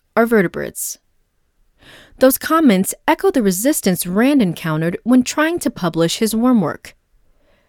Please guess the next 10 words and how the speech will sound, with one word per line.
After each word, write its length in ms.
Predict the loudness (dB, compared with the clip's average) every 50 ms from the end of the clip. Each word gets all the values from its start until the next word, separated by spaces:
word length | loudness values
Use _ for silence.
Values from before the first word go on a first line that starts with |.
| _ _ _
But 120 | 0 0 0
some 280 | 2 2 0 0 2
researchers 480 | 2 2 2 2 -2 -2 -2 -2 -4 -4
say 500 | -4 -2 0 0 2 2 2 0 -2 -6 _ _ _ _ _ -4
the 100 | -4 0 2
opposition 680 | 0 2 2 0 0 2 0 0 0 0 0 0 -2
is 180 | 0 0 0 0
starting 400 | 0 -2 -2 -2 -2 -2 -2 -4
to 140 | -2 -2 -2
wane. 400 | 0 0 0 0 -2 -4 -8